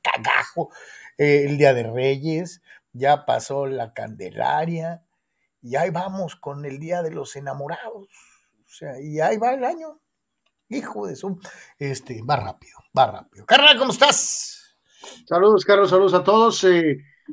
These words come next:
Speaker 2: como siempre, este, resaltando su respaldo, eh, que es, eh, clave para poder seguir adelante con este, con este espacio, eh, su, su apoyo en Patreon, en Facebook, también en YouTube.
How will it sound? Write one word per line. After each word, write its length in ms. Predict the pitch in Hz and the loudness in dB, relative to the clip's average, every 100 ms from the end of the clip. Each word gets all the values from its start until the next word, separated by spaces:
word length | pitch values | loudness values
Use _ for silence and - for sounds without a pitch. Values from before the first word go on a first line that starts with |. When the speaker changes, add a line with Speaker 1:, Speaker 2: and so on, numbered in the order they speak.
| - | -8
Speaker 2:
como 160 | 151 | -4
siempre, 460 | 143 180 143 165 151 123 | 2 0 2 0 0 -2
este, 760 | 147 139 127 - 143 139 135 131 123 | -4 -4 -4 -4 0 2 2 -2 -4
resaltando 480 | 135 139 135 165 165 | -4 -4 0 0 0
su 140 | 147 | -2
respaldo, 600 | 143 143 196 214 226 254 - - | -4 2 4 4 4 0 -4 -14
eh, 120 | 123 | -10
que 80 | 147 | -6
es, 300 | 143 - 131 | -6 -6 -6
eh, 120 | 127 - | -8 0
clave 300 | 151 160 135 | 4 4 4
para 320 | 143 135 110 | 2 2 0
poder 200 | 143 151 | -2 0
seguir 220 | 147 156 | 2 2
adelante 400 | 147 151 151 143 | 4 2 0 -2
con 160 | 139 147 | -2 -2
este, 380 | - 151 127 _ _ _ _ _ - | 0 -2 -2 _ _ _ _ _ -2
con 180 | 151 | 2
este 200 | 165 - | 2 2
espacio, 600 | 175 - 208 202 220 254 269 | 0 4 6 6 6 6 4
eh, 240 | 160 151 | -6 -6
su, 320 | 135 143 143 135 | -6 -2 0 0
su 140 | 143 | 0
apoyo 420 | 139 170 180 160 | 0 6 6 8
en 120 | 151 | 4
Patreon, 420 | 143 185 185 185 175 | 6 4 8 6 6
en 180 | 143 | 2
Facebook, 440 | 135 175 175 151 - | 2 2 2 0 -2
también 240 | 139 156 | 0 2
en 80 | 156 | 2
YouTube. 420 | 151 147 208 214 | 0 6 6 4